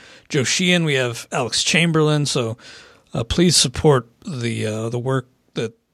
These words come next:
they did and that we did, if, if you can.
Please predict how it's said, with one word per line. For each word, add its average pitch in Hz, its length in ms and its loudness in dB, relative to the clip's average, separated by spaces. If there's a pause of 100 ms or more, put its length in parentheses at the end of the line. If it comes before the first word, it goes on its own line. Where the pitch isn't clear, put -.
(160)
they 165 180 4
did 185 240 4
and 165 220 -4
that 151 160 -6
we 170 180 -2
did, 104 340 -6
if, - 240 -10
if - 200 -12
you 131 80 -10
can. - 360 -6